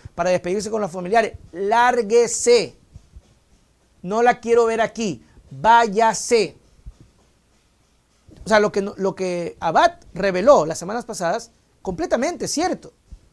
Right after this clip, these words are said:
¿ok? Pero si mi ideolo-, mi, ¿cómo se llamaría esto? Mi, mis valores, que tanto hablan, ¿no? De los valores. Yo le renuncio. Yo le renuncio.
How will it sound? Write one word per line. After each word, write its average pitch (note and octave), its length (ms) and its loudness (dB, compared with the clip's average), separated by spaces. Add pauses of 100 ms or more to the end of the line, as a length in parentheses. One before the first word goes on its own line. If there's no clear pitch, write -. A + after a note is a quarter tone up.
(180)
¿ok? C3 140 -12 (1080)
Pero G#3+ 180 0
si G#3 200 -4
mi G#3 360 -4 (960)
ideolo-, G#3+ 440 -4
mi, G#3 360 -6 (440)
¿cómo A3+ 180 -8
se G#3+ 100 -6
llamaría F#3+ 400 -2
esto? D#3+ 300 -6
Mi, D#3 260 -10
mis F#3+ 200 -4
valores, G3 720 0 (300)
que F3 100 -8
tanto G#3+ 280 -2
hablan, D#3+ 260 2
¿no? D#3 120 -8
De D#3+ 80 -4
los D#3 120 -6
valores. D3 480 -8 (480)
Yo D#4+ 80 -6
le F4 100 -2
renuncio. G#3+ 520 -6 (1120)
Yo D#4+ 100 -12
le D#4+ 100 -2
renuncio. G3 440 -6